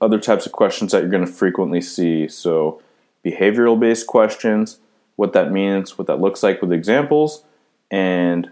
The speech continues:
scenario-based questions, again, what that means and how to navigate those. I wanna thank you again for tuning in, for sharing, for your support.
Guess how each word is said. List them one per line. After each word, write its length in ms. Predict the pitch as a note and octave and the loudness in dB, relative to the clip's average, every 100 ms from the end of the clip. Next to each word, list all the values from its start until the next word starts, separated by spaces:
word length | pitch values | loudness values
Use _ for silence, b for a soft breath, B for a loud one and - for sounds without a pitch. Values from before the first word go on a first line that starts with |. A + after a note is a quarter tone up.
| - | -12
scenario-based 800 | - G#2+ C3 B2+ F#2+ F2+ E2+ - | -4 2 4 4 4 2 0 0
questions, 680 | E2+ D#2+ - D#2 D2+ - _ | 0 0 -6 -8 -8 -12 _
again, 440 | F2+ F#2 F2 D#2+ - _ _ _ _ | -6 -2 -2 -4 -10 _ _ _ _
what 200 | G#2+ G#2 | -2 2
that 200 | A2 G2+ | 2 4
means 560 | G2+ G2 G2 G2 - _ _ _ | 0 0 0 -2 -8 _ _ _
and 260 | F2+ F#2 F2 | -6 -4 -2
how 160 | - F2+ | 2 2
to 100 | E2+ | 2
navigate 580 | D#2+ E2 F2 E2+ D#2+ | 0 0 0 0 0
those. 480 | F2 D#2+ C2+ C#2+ - _ _ _ _ _ _ _ _ _ _ _ _ _ _ - _ | -2 -2 -2 -6 -14 _ _ _ _ _ _ _ _ _ _ _ _ _ _ -20 _
I 60 | A#2+ | 0
wanna 120 | A2 | 2
thank 200 | C#3 B2+ | 2 2
you 80 | B2 | 2
again 260 | A2+ A#2+ | 2 2
for 100 | A#2+ | 0
tuning 380 | G2 - A#2+ A2 | -2 0 2 4
in, 380 | G#2+ G#2+ G#2+ G#2+ - | 4 4 2 0 -6
for 120 | G#2 | -8
sharing, 720 | - B2+ A#2+ A#2+ A#2 A#2 A#2 | -2 4 6 6 4 0 -2
for 200 | - - | -6 -2
your 100 | F#2+ | 0
support. 680 | F2+ F#2+ - G#2+ G#2+ G#2+ b | 0 -2 4 6 6 2 b